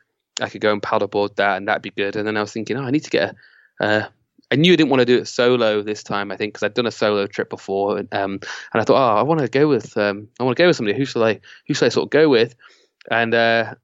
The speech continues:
and then I messaged my friend who I used to live with, and we're quite different. And, um,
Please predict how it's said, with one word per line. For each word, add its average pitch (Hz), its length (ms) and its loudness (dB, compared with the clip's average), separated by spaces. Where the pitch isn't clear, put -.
and 120 100 -4
then 131 100 2
I 123 80 2
messaged 123 520 -4
my 110 140 -4
friend 123 420 0
who 117 100 -4
I 104 40 0
used 123 200 -4
to 117 60 -6
live 123 220 -2
with, 117 320 0
and - 120 -10
we're 110 100 -4
quite 131 260 -2
different. 120 420 -2
And, 104 240 -6
um, 104 440 0